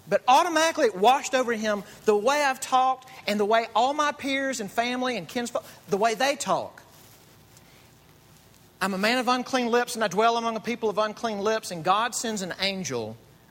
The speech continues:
over to the heavenly altar where the burnt offering takes place, and he takes a pair of tongs, he removes a coal from the altar,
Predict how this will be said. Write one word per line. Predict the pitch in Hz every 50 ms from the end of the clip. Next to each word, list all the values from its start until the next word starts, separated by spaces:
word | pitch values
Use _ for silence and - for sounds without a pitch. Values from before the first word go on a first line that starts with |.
| _ -
over | 170 202 226 220 240
to | 240 - 196
the | 165
heavenly | 160 - 214 220 214 226 226 214 196
altar | - 175 180 185 190 190 - 196 185 185 180 131
where | 147 139
the | 127 120
burnt | 107 120 165 185 202 190
offering | 180 175 180 180 - 170 160 156
takes | - 190 165 - -
place, | - - - 160 151 151 156 147 - - - - - - -
and | 120
he | 123
takes | - - 220 233 - -
a | 170
pair | - 220 202 196
of | 190 -
tongs, | - - 196 190 190 190 196 196 196 185 -
he | 185 147
removes | 131 135 127 139 156 160 160 147 135
a | 127
coal | 110 - - - 208 202 208 214 214
from | 208 - 202 196
the | 180
altar, | 147 170 185 190 190 185 - 202 196 190